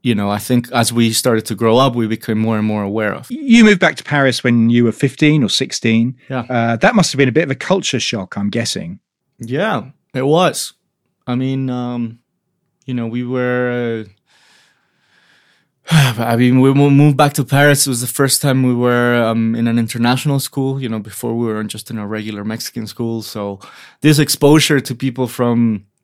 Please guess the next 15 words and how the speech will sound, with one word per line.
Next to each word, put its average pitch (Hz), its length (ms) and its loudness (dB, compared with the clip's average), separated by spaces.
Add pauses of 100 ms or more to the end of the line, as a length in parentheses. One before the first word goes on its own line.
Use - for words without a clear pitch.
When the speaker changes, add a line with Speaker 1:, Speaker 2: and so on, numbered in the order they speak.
(520)
Speaker 1:
all 147 260 4
over 147 180 4
the 135 100 2
world 127 400 4
all 120 180 0
of 107 80 -8
a 107 40 -8
sudden, 135 560 0 (500)
um, 107 840 -4
was 117 400 -4
extremely 135 500 2
eye-opening. 117 840 0 (640)
Um, 107 720 -4 (500)
and 113 600 0
obviously, 120 800 -2